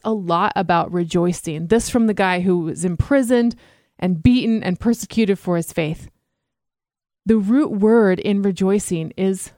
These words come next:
joy. And I noticed that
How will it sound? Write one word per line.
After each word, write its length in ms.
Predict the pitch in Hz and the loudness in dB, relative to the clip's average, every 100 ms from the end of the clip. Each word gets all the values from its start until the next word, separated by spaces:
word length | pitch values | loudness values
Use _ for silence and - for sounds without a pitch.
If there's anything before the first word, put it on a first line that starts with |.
| _ 185 | _ -4
joy. 440 | 180 214 320 - - _ _ _ _ _ _ _ | 0 0 -2 -4 -16 _ _ _ _ _ _ _
And 100 | 226 | 0
I 80 | 233 | 2
noticed 540 | 233 277 415 247 - | 4 2 4 2 0
that 320 | - 202 185 | -2 0 -2